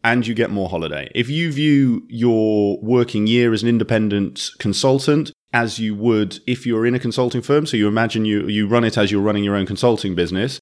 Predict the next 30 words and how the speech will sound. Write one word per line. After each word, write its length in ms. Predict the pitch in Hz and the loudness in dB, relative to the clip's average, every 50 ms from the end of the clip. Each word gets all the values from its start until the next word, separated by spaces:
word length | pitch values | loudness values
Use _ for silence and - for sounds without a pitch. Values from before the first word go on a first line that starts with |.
| _ _ _ | _ _ _
you 160 | - 139 147 | 0 0 0
tend 380 | 135 139 - - 196 196 196 185 | 0 -2 0 2 2 2 2 2
to 80 | - | 0
budget 320 | 131 160 147 139 143 139 127 | 2 2 2 2 4 2 2
around 280 | 127 123 120 120 113 | 4 2 2 0 0
two 220 | - - 147 135 117 | 2 4 4 4 6
hundred 380 | 123 120 110 107 110 104 98 | 4 2 2 2 0 0 2
days 560 | - 104 104 98 98 98 95 95 92 87 - - _ | 4 4 4 4 4 2 2 0 0 -2 -6 -8 _
of 320 | - 98 95 92 90 82 90 | 0 2 2 2 2 0 0
work 320 | 92 98 95 90 85 - | 2 2 2 2 0 -2
a 60 | 92 | -2
year, 440 | 87 85 85 80 71 67 80 87 110 - _ - | -2 -2 -2 -2 -2 -4 -6 -10 -12 -18 _ -10
because 640 | 101 92 - - 98 95 92 90 85 - - - _ _ _ 110 | -8 -6 -2 0 2 2 2 0 -2 -6 -10 -12 _ _ _ 0
other 160 | 107 101 104 | 2 2 2
times 360 | 101 117 107 101 101 98 90 | 0 0 0 0 0 -2 -2
you 80 | 104 98 | -2 -2
might 220 | 101 101 98 - | -2 -2 -2 -2
be 220 | 98 95 92 92 - | -2 -2 -2 -2 -2
out 560 | 104 101 95 92 95 - - - - - - - - | -2 -2 -2 -2 -4 -8 -10 -10 -10 -10 -10 -14 -6
hunting 400 | - - 120 117 - - 113 104 | -2 0 0 2 2 0 -2 -2
for 160 | - 117 110 | -4 -4 0
work, 580 | 107 110 113 113 113 110 113 113 - - - - | 4 6 6 8 8 6 4 2 0 -4 -12 -8
you 120 | - 98 95 | -4 -2 0
might 200 | 95 95 85 87 | 2 2 2 2
be 60 | 92 | 2
on 120 | 90 87 | 0 0
holiday, 600 | 85 113 113 110 107 98 101 104 101 98 98 95 92 | 0 0 2 2 2 2 2 2 2 2 2 0 -2
clients 500 | - - 117 107 107 104 98 87 - - | -2 -2 0 0 2 0 0 -2 -2 -2
might 220 | 98 95 92 - | -2 -2 -2 -4
have 520 | 95 107 98 92 92 92 92 87 82 - | -4 -2 -2 0 0 0 -2 -2 -4 -10